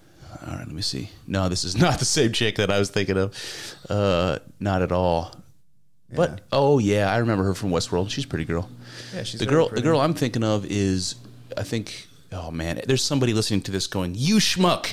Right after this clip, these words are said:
Speaker 1: <laughs>
Speaker 2: Who, who, who's like this, that worked up about Evan Rachel Wood?
Speaker 1: No, no, no, it's because it's who I'm confusing her
Speaker 2: Oh,
Speaker 1: for.
Speaker 2: oh, I see.
Speaker 1: Uh, what's that Freddie
Speaker 2: Sarah
Speaker 1: Prinze
Speaker 2: Michelle Gellar?
Speaker 1: Freddie Prinze Junior? Hold on.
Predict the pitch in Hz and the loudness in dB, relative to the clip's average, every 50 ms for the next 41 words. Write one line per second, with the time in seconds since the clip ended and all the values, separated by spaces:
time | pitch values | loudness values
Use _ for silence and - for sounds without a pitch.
0 | - - - - - - - - 147 143 139 135 127 104 117 135 143 139 117 101 | -10 -10 -12 -12 -12 -10 -2 0 0 2 2 0 -2 -2 0 0 2 2 0 -2
1 | - - 131 139 143 139 127 131 127 120 117 98 107 117 117 - 113 113 107 120 | -4 -2 -2 0 0 -2 -2 -2 -2 -2 -2 -2 -2 -2 -2 -2 -6 -2 -2 0
2 | 117 104 117 120 117 101 117 113 113 113 104 98 104 98 85 104 107 113 107 104 | 0 2 2 2 2 2 2 0 0 0 -2 -2 -2 0 0 0 -2 -2 -2 -4
3 | 107 110 107 - 107 101 101 104 113 110 127 135 131 123 107 98 98 - - - | -4 -4 -6 -6 -10 -10 -8 -6 -2 0 2 2 2 4 2 2 0 0 -4 -4
4 | - 117 101 98 - - 139 117 104 98 - 95 82 - - 117 123 123 113 - | -2 -2 -2 -2 -2 0 0 0 0 -2 -6 -8 -10 -4 -2 0 0 0 0 0
5 | 95 87 - - 110 110 110 107 87 80 69 64 98 101 101 101 98 95 95 101 | -2 -2 0 0 2 2 2 2 2 0 0 0 2 2 2 2 2 0 -2 -2
6 | 98 - - 78 78 78 - 85 95 92 90 90 87 90 90 - - 127 - - | -4 -4 -6 -8 -8 -10 -6 -4 -2 0 0 0 0 -2 -2 -4 -4 -6 -6 -6
7 | - 147 143 - - 131 135 120 - 113 107 110 117 117 - - 113 113 113 117 | -8 -8 -8 -8 -8 -6 -6 -2 0 0 0 0 -2 -2 -2 -2 -2 0 0 0
8 | 113 120 123 131 131 131 - - - - 127 127 120 - 131 117 - - 123 123 | 0 2 0 -2 -4 -8 -12 -16 -16 -14 -14 -14 -12 -10 -10 -8 -8 -6 -4 -2
9 | 123 120 120 117 107 110 98 95 90 85 85 | -2 0 -2 -2 -4 -6 -6 -6 -6 -8 -8